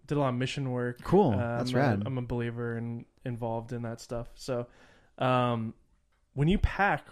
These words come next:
Speaker 1: like, what are some of the essential things that you're trying to accomplish? Do you pack light? Do you bring more than you
Speaker 2: I try
Speaker 1: need
Speaker 2: to pack as
Speaker 1: sometimes?
Speaker 2: minimal as possible because of the fact that I've realized just how much time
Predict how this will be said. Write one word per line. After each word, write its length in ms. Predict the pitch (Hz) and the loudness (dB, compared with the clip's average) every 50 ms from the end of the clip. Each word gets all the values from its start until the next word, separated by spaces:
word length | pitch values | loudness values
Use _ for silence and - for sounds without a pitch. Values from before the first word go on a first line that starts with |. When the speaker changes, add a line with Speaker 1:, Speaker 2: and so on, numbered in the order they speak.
| - - _ _ - | -20 -20 _ _ -2
Speaker 1:
like, 240 | 143 135 131 - - | -2 -2 -2 -2 -6
what 340 | 139 127 123 131 143 160 175 | -10 -6 -2 0 0 2 2
are 80 | 175 | 0
some 200 | - - 165 156 | -2 -2 -4 -2
of 120 | 151 143 131 | -2 -2 -2
the 120 | 139 135 | -2 -4
essential 480 | 127 - - - 156 151 - - 147 127 | -4 -4 -6 -6 -6 -6 -6 -6 -8 -8
things 380 | - - 135 131 127 127 117 120 | -6 -6 -6 -4 -4 -6 -4 -4
that 180 | 120 117 - | -6 -6 -6
you're 300 | - 123 120 120 117 113 _ _ _ _ _ _ - | -6 -6 -6 -6 -8 -10 _ _ _ _ _ _ -10
trying 400 | - - 147 135 131 131 131 123 | -6 -2 -2 0 0 0 -2 -4
to 240 | - 139 131 120 - | -4 -4 -4 -4 -4
accomplish? 560 | 127 - - 131 120 - 120 113 - - - - - - - - | -6 -6 -6 -8 -6 -6 -8 -10 -10 -12 -18 -20 -20 -20 -16 -10
Do 80 | - | -8
you 80 | 120 117 | -8 -6
pack 320 | - 131 117 110 110 - | -6 -6 -8 -8 -8 -6
light? 360 | 123 127 151 175 190 185 185 - | -2 0 2 2 2 0 -2 -6
Do 80 | 135 127 | -8 -6
you 80 | 123 120 | -6 -6
bring 340 | 120 131 131 127 127 123 | -4 -4 -4 -4 -4 -6
more 320 | 117 120 131 143 143 143 143 | -6 -4 -4 -2 -2 -2 -2
than 240 | 135 135 131 127 127 | -2 -2 -2 -2 -4
you 140 | 120 120 | -2 -2
Speaker 2:
I 40 | 120 | -2
try 240 | 117 - - 135 139 | -2 2 2 4 4
Speaker 1:
need 80 | 139 139 | 4 4
Speaker 2:
to 60 | - | 4
pack 260 | 139 139 135 131 - | 2 2 2 2 2
as 120 | 127 110 | 2 2
Speaker 1:
sometimes? 260 | 95 101 104 104 107 110 | 2 2 4 4 6 6
Speaker 2:
minimal 380 | 117 110 113 110 107 104 101 | 6 4 4 4 4 2 0
as 80 | 95 - | 0 -2
possible 580 | - 95 90 90 - - 98 95 - 104 110 - _ - | -4 -4 -4 -4 -6 -8 -10 -10 -10 -12 -12 -16 _ -4
because 460 | - 107 - - - 110 107 107 98 98 | -4 -4 -2 -2 0 2 4 4 4 2
of 60 | 92 | 0
the 80 | 95 - | -2 -2
fact 340 | - 104 98 95 92 - | -4 -4 -4 -4 -6 -6
that 100 | - 95 | -6 -4
I've 160 | 90 92 87 87 92 - - - | -4 -4 -6 -8 -12 -18 -14 -10
realized 720 | 104 95 95 101 101 101 98 95 87 85 87 90 87 87 - | -6 -4 -4 -2 0 0 -2 -2 -4 -4 -6 -8 -8 -10 -10
just 240 | - 101 - - - | -10 -10 -10 -10 -12
how 460 | - - - - - 101 101 98 98 | -14 -14 -12 -8 -6 -6 -4 -4 -4
much 480 | 95 98 95 92 87 - - - - | -4 -4 -4 -4 -6 -6 -10 -12 -10
time 480 | - - - 90 92 92 92 95 104 | -8 -8 -4 -4 -2 -2 -2 -2 -4